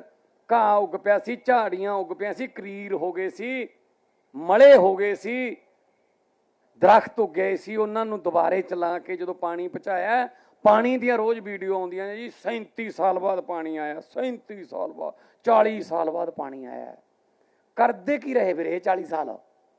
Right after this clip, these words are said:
ਆਪਦੇ ਟੱਬਰ ਹੀ ਪਾਲਦੇ ਰਹੇ ਚਾਲੀ ਸਾਲ ਫਿਰ। ਤੇ ਆਪਾਂ ਉਹਨਾਂ ਦੇ ਮਗਰ ਲੱਗਦੇ ਰਹੇ।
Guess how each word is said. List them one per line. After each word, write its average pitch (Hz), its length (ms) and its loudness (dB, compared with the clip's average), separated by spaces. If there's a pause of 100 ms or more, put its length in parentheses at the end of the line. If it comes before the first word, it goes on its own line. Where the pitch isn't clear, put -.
(2500)
ਆਪਦੇ 160 260 -2
ਟੱਬਰ 226 260 0
ਹੀ 254 60 -2
ਪਾਲਦੇ 208 340 4
ਰਹੇ 269 140 10
ਚਾਲੀ 247 240 2
ਸਾਲ 233 200 4
ਫਿਰ। 214 180 2 (4000)
ਤੇ - 80 -2
ਆਪਾਂ 277 400 4
ਉਹਨਾਂ 240 280 -4
ਦੇ 220 60 -2
ਮਗਰ 180 300 -4
ਲੱਗਦੇ 202 280 -2
ਰਹੇ। 214 240 -6